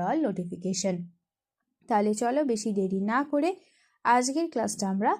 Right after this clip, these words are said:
স্টার্ট করে দিই। এক নাম্বার প্রশ্ন, দু হাজার তেইশ সালের অস্ট্রেলিয়ান ওপেন্স মহিলা একক বিভাগে কে জয়লাভ করল? সঠিক উত্তর এখানে কি হবে?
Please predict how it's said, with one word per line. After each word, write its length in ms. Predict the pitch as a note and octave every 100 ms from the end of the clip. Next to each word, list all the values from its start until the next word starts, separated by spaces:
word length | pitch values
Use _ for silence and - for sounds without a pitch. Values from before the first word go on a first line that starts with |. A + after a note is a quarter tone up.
| - -
স্টার্ট 340 | - G#3 F3+ -
করে 240 | F#3 F#3
দিই। 200 | F3 F#3 - - _ _ _ _ _ -
এক 160 | D4+ E4
নাম্বার 260 | E4+ E4 D#4
প্রশ্ন, 260 | A3+ G3+ - F#3 F#3+ -
দু 80 | C4
হাজার 240 | C#4 D#4 D#4
তেইশ 260 | C#4 C#4 D#4 -
সালের 320 | E4+ B3 A#3+ -
অস্ট্রেলিয়ান 760 | A3 A3 - D4+ D4 D4+ D4+ D4
ওপেন্স 360 | B3 B3 C#4+ C#4+ B3
মহিলা 340 | A#3 A#3+ A#3+ - A3+
একক 240 | A3+ C4 B3+
বিভাগে 400 | C4 A#3 G3+ G#3 A3
কে 120 | C4 C#4+
জয়লাভ 460 | B3+ A3 G3 G3 A#3 -
করল? 280 | F#3+ E3+ E3+ E3 _ _ _ _ _ _ _ _ _ _ _ _ _ _ _ -
সঠিক 340 | D4 C#4 D#4+ D#4+
উত্তর 200 | D#4 D#4
এখানে 280 | C#4+ C#4+ C#4+
কি 160 | C#4+ C#4+
হবে? 260 | C4+ C4+